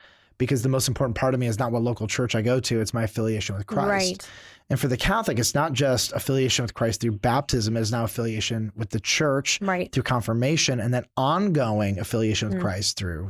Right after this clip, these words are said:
Speaker 1: through communion.
Speaker 2: Interesting.
Speaker 1: Yeah.
Speaker 2: So the next section of sacraments are the sacraments of healing.
Speaker 1: Yep. Two sacraments of healing. Um, one most people are familiar with is penance. This is also,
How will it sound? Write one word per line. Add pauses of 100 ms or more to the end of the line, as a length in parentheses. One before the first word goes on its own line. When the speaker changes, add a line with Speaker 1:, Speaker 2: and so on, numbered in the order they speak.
(160)
Speaker 1:
through
communion.
Speaker 2:
Interesting.
Speaker 1:
Yeah.
Speaker 2:
So
the
next
section
of
sacraments
are
the
sacraments
of (140)
healing. (100)
Speaker 1:
Yep. (320)
Two
sacraments
of
healing.
Um,
one
most
people
are
familiar
with
is
penance.
This
is
also,